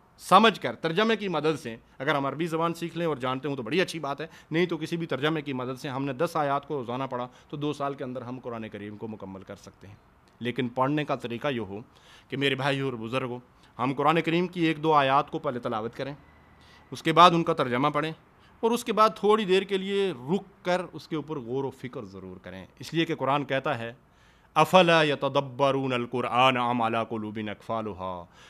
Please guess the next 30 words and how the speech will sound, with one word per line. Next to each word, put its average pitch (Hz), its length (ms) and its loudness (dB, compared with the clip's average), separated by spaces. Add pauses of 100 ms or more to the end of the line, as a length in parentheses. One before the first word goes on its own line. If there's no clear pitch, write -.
لوگ 233 260 12
قرآن 196 340 8
کے 247 80 2
اوپر 226 240 4
غور 180 260 8
و 233 60 8
تدبر 175 440 4
کیوں 151 220 0
نہیں 131 180 0
کرتے؟ 117 360 -2
ان 196 80 4
آیات 220 360 10
کے 269 60 2
اوپر 240 340 8
رک 254 240 2
کر 254 120 6
فکر 285 280 -2 (120)
کیوں 262 160 6
نہیں 214 140 0
کرتے 196 320 -2
کہ 190 140 -4
ان 185 100 -4
آیات 156 320 0
میں 170 80 -4
میرے 156 180 -2
لیے 214 140 -4
کیا 202 260 6
رہنمائی 170 360 4
موجود 113 320 -8
ہے؟ 104 60 -14